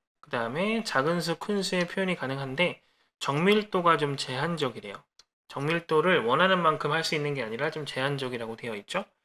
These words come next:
자, 고정 소수점보다 복잡하고 실행 시간이 오래 걸려요. 자, 그런데 이걸 왜 써요? 매우 큰 수나 매우 작은 수의 표현이 가능해요. 그래서 장점이 있고 단점이 있다는 거죠.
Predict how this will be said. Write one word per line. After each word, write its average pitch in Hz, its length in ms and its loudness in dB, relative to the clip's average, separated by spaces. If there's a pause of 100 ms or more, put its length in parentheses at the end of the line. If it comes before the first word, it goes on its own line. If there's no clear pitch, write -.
(440)
자, 147 160 -6
고정 202 360 4
소수점보다 185 800 2
복잡하고 185 720 2
실행 240 300 0
시간이 196 560 0
오래 135 300 2
걸려요. 113 320 0 (180)
자, - 120 -12
그런데 143 320 -2
이걸 131 180 0
왜 117 140 2
써요? 131 400 0 (240)
매우 139 300 2
큰 180 280 -2
수나 170 380 2 (320)
매우 135 260 2
작은 139 340 -2
수의 139 200 -2
표현이 147 260 -4
가능해요. 127 460 -6 (1160)
그래서 131 140 -12
장점이 143 760 -2
있고 196 500 0
단점이 123 440 -4
있다는 120 300 -8
거죠. - 200 -10